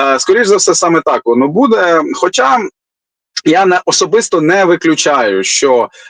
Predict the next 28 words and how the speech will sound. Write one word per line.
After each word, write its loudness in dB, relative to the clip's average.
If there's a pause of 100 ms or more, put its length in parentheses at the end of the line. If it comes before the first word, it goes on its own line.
(120)
а, 0
все 0
рівно 2
на 0
певній 2
стадії, 0
можливо, 2
пізніше, 2
через 0
декілька 0
місяців, 0 (420)
е, 0
це -2
що 0
найближче, 0
я 2
от, 0 (200)
е, 0
прогнозую, 2 (180)
що -4
все 0
ж -10
таки -4
Штати -2
можуть 0 (260)
зі -2
свого 2
боку 2